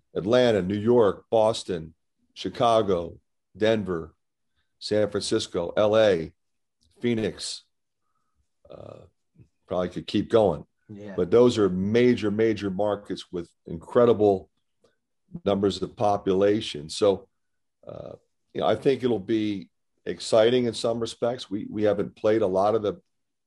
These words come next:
Speaker 1: of the Pac-twelve. Uh, when we, since we started the challenge, we've played a lot of different A C C teams. But again, you know, we're primarily going east, but now we'll be going west.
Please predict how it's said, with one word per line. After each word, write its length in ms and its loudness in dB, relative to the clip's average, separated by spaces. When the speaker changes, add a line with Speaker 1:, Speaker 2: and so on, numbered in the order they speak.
Speaker 1:
of 140 -8
the 100 -8
Pac-twelve. 800 -2
Uh, 160 -20
when 140 -16
we, 260 -12
since 280 -8
we 120 -6
started 320 4
the 100 0
challenge, 560 -2
we've 180 -10
played 180 0
a 140 -4
lot 100 -2
of 80 -10
different 380 -4
A 120 -2
C 200 -8
C 200 -2
teams. 460 -8
But 260 -4
again, 400 0
you 140 -2
know, 80 0
we're 120 2
primarily 540 0
going 340 -4
east, 480 -6
but 120 -10
now 200 0
we'll 100 2
be 140 -4
going 320 -2
west. 440 -4